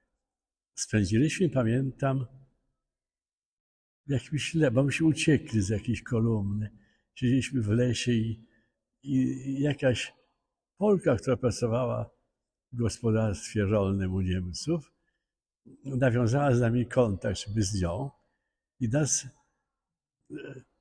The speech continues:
nas przytuliła, w cudzysłowie, do, do siebie, do,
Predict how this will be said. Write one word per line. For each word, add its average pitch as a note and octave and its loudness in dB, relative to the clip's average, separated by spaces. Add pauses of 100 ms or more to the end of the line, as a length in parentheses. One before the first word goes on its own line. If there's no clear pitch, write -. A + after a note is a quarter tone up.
(200)
nas D3 0 (420)
przytuliła, B2+ 2
w - -8
cudzysłowie, A2 -2 (640)
do, B2+ 4
do A#2 2
siebie, A2+ 2 (480)
do, C3+ -2